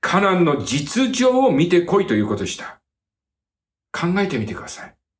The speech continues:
リアリストではないスパイほど役に立たないものはなく、また危険なものはありません。それでは国が滅びます。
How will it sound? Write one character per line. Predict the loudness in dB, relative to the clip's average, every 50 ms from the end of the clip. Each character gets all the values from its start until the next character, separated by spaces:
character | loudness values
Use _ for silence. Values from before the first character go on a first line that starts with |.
| _ _ _ _ _ _ _ _ _ _ _ _ _ _ _ _ _ _ _ _ _ _ _ _ _ _ _ _ _ -6
リ | -2 2 4 4 6
ア | 4 4 4
リ | 4 4 2
ス | 2 2 2
ト | 2 2 4
で | 4 4
は | 2 2 2
な | 2 2 2
い | 2 0
ス | -2 -4 -2 0
パ | 2 4 4
イ | 4 4
ほ | 4 2 2
ど | 4 4 2 2 2 -4 -10 -14 _ _ _ _ _ _ _ _ _ _ _ _
役 | 0 2 2 2 2 2 4 4
に | 4
立 | 4 2 2 2
た | 2 2
な | 4 2
い | 2 2
も | 2 2 2
の | 2 2
は | 2 2
な | 0 -2
く、 | -2 -4 -8 -8 -10 _ _ _ _ _ _ _ _ _ -6
ま | -4 0
た | 0 0 -2
危 | -2 -4
険 | -2 0 0 2 2 2
な | 2 2
も | 4 4 4
の | 4 4 4
は | 4 2 2 -2 -8 -14 -18 _ _ _ -10
あ | -6 -4
り | -2
ま | -2 -2 -2
せ | -4 -6 -8
ん。 | -12 -14 _ _ _ _ _ _ _ _ _ _ _ _ _ _ _ _ _ _ _ _ _ _ _ _ _ _ _ _ _ _ -12
そ | -6 -2 2 4
れ | 4 4 4
で | 4 4
は | 4 4 2 0 -2 -2
国 | 0 2 4 4 4 4
が | 4 4 2
滅 | 2 0 0 2 2 2 2 2
び | 0
ま | 0 -2
す。 | -4 -6 -8 -10 -16 _